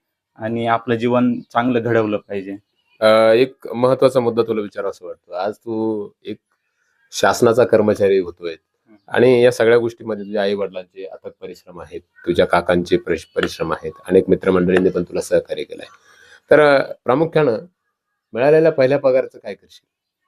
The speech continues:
Speaker 1: अ, पहिल्या पगाराचं मला असं वाटतंय का ज्या व्यक्तींचं मला सहकार्य लाभलंय त्यांना एक रिटर्न गिफ्ट म्हणून काहीतरी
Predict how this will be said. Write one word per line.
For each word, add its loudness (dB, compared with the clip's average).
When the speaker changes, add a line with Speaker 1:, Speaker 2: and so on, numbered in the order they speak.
Speaker 1:
अ, 4
पहिल्या 4
पगाराचं 2
मला -2
असं -6
वाटतंय -6
का -2
ज्या 2
व्यक्तींचं -8
मला -2
सहकार्य 0
लाभलंय -4
त्यांना -12
एक -18
रिटर्न -10
गिफ्ट -10
म्हणून -14
काहीतरी -10